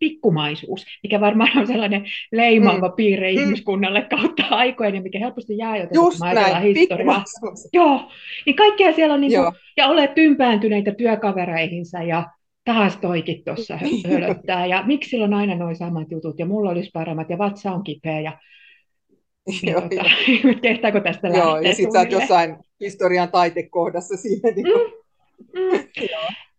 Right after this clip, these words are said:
Speaker 1: Ja sepä
Speaker 2: Joo,
Speaker 1: se, että, että
Speaker 2: kyllä.
Speaker 1: tässä on myös jännä se, että tavallaan nämä ihmiset niinku tiedostaa olevansa historian taide-, taitekohdassa, mutta taitekohdassa ei ikinä myöskään tiedä, että mihin suuntaan se taittuu. Ja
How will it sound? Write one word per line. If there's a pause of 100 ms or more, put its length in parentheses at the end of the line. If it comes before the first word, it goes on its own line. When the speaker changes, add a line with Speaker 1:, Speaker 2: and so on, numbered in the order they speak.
(140)
Speaker 1:
Ja
sepä
Speaker 2:
Joo,
Speaker 1:
se,
että,
että
Speaker 2:
kyllä.
Speaker 1:
tässä
on
myös
jännä
se,
että
tavallaan
nämä
ihmiset
niinku
tiedostaa
olevansa
historian
taide-, (200)
taitekohdassa, (180)
mutta
taitekohdassa
ei
ikinä
myöskään (200)
tiedä,
että
mihin
suuntaan
se (100)
taittuu. (440)
Ja